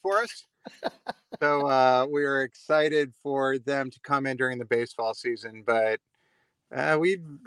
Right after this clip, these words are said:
Speaker 1: always got something going on. But this one, look, they just acted like the Astros stealing signs. Like, just tip the cap and own it.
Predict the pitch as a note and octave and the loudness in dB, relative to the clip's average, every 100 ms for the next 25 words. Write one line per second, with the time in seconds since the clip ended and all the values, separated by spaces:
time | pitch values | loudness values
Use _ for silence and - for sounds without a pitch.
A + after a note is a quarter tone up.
0 | - - C3 F3 F#3+ C3+ F#3 E3+ F#3+ F#3+ | -4 8 10 12 10 10 8 8 4 4
1 | D#3 C3+ C3 B2+ B2 B2 A#2+ B2+ - A#3 | 4 6 6 6 4 2 4 2 4 0
2 | - F3+ D#3 C#3+ C3 B2 _ _ _ _ | 2 2 4 2 -2 -8 _ _ _ _
3 | _ _ _ A#2+ A2 A2 - E3+ E3+ - | _ _ _ -2 0 0 2 2 2 4
4 | C#3 C#3+ D3+ C#3 C3+ C3 A#2+ A#2+ B2 - | 6 4 2 0 0 0 2 2 -2 -4
5 | C#3+ B2+ - - C#3+ C#3 A#2+ B2 A2 A#2 | -4 -4 -6 -6 -6 -6 -8 -8 -6 -6
6 | A#2 A2 - - _ _ _ _ - B2 | -8 -14 -20 -20 _ _ _ _ -2 0
7 | - F3+ - - F#3+ F3+ - C#3 C#3 - | 4 4 6 4 6 4 4 8 8 6
8 | A#2+ A#2 A#2+ A#2+ A2+ | -4 -4 -4 -4 -6